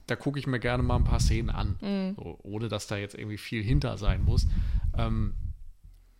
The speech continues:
Speaker 1: aber so ein bisschen fehlt mir da irgendwie doch das, äh, das Gehaltvolle.
Speaker 2: Mhm.
Speaker 1: Also es ist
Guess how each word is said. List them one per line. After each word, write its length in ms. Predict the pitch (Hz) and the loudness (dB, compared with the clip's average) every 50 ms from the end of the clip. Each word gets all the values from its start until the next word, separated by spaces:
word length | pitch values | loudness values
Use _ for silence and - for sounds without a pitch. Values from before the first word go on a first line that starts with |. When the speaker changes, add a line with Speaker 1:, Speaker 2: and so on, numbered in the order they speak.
| - - - | -20 -16 -6
Speaker 1:
aber 220 | - 120 117 123 120 | -4 -2 0 0 0
so 80 | 117 | 0
ein 80 | 120 101 - - - | 0 -2 -4 -6 -2
bisschen 640 | - 208 196 - - - - 185 180 170 175 - - | 0 0 0 -2 -4 -4 -2 -2 -2 -2 -4 -6 -8
fehlt 320 | - - - 170 160 - | -8 -4 0 2 2 2
mir 120 | - 147 139 | 2 2 2
da 140 | 139 131 131 | 2 2 2
irgendwie 300 | 120 123 120 120 123 117 | 2 2 2 0 0 -2
doch 380 | - 123 123 - - - - - - - - - - - | -2 -4 -4 -4 -6 -10 -12 -14 -16 -18 -18 -18 -14 -10
das, 360 | 113 110 - - - - - - - - - - - - - - - - - - _ - - | -10 -10 -10 -10 -14 -16 -18 -20 -20 -20 -20 -20 -20 -20 -20 -20 -20 -20 -20 -20 _ -18 -14
äh, 380 | - - - - - - - - | -12 -10 -10 -10 -10 -10 -12 -10
das 220 | - 110 101 - | -10 -10 -8 -6
Gehaltvolle. 720 | - 110 - 107 110 107 - - - 101 95 85 82 - - | -6 -4 -2 0 0 0 0 0 -2 -2 -2 -4 -4 -2 2
Speaker 2:
Mhm. 320 | 220 220 214 208 208 233 | 4 4 4 4 2 4
Speaker 1:
Also 220 | - - - - - | 2 4 4 4 4
es 160 | - - - | 4 4 4
ist 240 | - - - - | 4 4 4 2